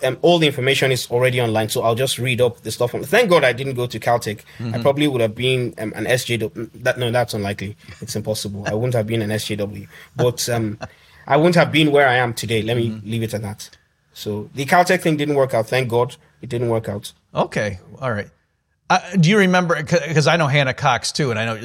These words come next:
Speaker 2: like, she, was it partly the Christianity angle? Is that how you, you guys were conversing?
Speaker 1: Oh, no, no, no, no.
Speaker 2: Mm-hmm.
Speaker 1: So I, I,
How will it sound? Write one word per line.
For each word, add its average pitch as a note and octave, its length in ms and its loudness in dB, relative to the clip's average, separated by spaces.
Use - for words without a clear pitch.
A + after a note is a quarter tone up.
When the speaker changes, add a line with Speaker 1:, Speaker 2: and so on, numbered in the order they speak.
Speaker 2:
like, G#2 160 -6
she, B2 300 -6
was C#3+ 240 0
it B2+ 120 -4
partly C3+ 240 -2
the A#2+ 100 -6
Christianity C#3 680 -2
angle? D#3 380 0
Is A#2+ 80 -2
that A#2+ 120 -2
how B2 80 0
you, A2+ 340 -4
you C3 160 -6
guys A2+ 240 0
were G#2+ 80 -6
conversing? A2+ 400 2
Speaker 1:
Oh, G#3 40 8
no, F#3 180 4
no, E3+ 180 2
no, D#3 320 2
no. C#3+ 200 2
Speaker 2:
Mm-hmm. B2+ 180 -6
Speaker 1:
So E3+ 240 4
I, D#3 140 4
I, E3 220 2